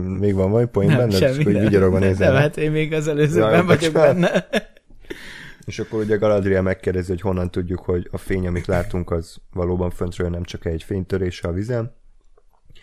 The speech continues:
Speaker 1: És akkor ugye ott sut-, su-, suttog neki a bátyja, és amit ugye tök jó, hogy szerintem hogy csak a rész végén derült ki, amikor elhagyta a hajót, hogy, hogy mit suttogott, az, hogy, ö,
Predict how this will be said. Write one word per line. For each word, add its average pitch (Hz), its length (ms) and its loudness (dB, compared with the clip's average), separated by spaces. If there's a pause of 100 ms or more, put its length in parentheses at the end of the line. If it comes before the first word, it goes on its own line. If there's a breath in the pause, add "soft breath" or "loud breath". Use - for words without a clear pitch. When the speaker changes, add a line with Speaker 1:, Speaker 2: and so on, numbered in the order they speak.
(380 loud breath)
Speaker 1:
És - 160 -6
akkor 98 220 -2
ugye 92 160 2
ott 90 60 2
sut-, - 220 -6 (160)
su-, 95 400 -6
suttog 98 340 -4
neki 87 260 -4
a 85 60 -2
bátyja, 85 680 -6 (220)
és 90 160 -12
amit 90 280 -6
ugye 90 220 -2 (320)
tök - 180 -6
jó, 87 160 -2
hogy 87 240 -4
szerintem - 300 -10
hogy 87 80 -4
csak - 140 -6
a - 40 -2
rész 90 400 -6
végén 87 300 -4
derült 87 320 -8
ki, 95 120 -8
amikor 87 420 -6 (540 soft breath)
elhagyta 92 440 -2
a 87 40 -2
hajót, 90 340 -2
hogy, 87 260 -4
hogy 90 160 -6
mit 101 240 -8
suttogott, 113 560 -4
az, 95 180 -4
hogy, 92 320 -4
ö, 90 280 0